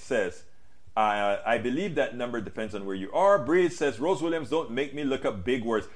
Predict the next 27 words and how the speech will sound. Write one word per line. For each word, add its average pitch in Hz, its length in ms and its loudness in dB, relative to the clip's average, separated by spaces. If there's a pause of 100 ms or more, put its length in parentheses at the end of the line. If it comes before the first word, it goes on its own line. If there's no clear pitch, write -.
(120)
That's 190 200 8
what 226 140 6
she's 208 240 0
doing 214 220 4
to 208 80 2
me 220 220 2
too, 220 500 2
M 147 160 -2
C 165 180 -4
P. 220 420 -4 (240)
<laughs> 269 100 -2 (1600)
And 254 160 4
I'm 302 140 6
an 302 80 6
engineer. 320 680 0 (680)
And 208 140 2
I'm 208 160 4
like, 202 240 8
"I 170 80 2
know 269 120 8
pyro 240 400 6
has 202 200 4
something 196 300 0
to 160 60 -4
do 160 120 2
with 139 140 2
fire. 190 680 0